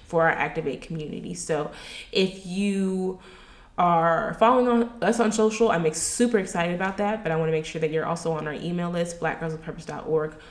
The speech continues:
forward slash join. And I wanna,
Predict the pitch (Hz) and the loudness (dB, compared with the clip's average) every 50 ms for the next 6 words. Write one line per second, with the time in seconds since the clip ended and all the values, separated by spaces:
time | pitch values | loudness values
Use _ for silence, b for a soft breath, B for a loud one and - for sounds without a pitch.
0 | B B B - 180 170 165 170 - 170 143 170 165 - - - 175 180 185 185 | B B B -2 0 0 0 0 0 -2 -2 -4 -4 -6 -8 -8 -6 -6 -6 -6
1 | 180 185 190 185 B B B B B B - 180 190 196 190 202 208 226 240 262 | -6 -6 -8 -10 B B B B B B -2 0 2 2 4 4 4 4 4 2
2 | 247 240 240 | 2 0 -4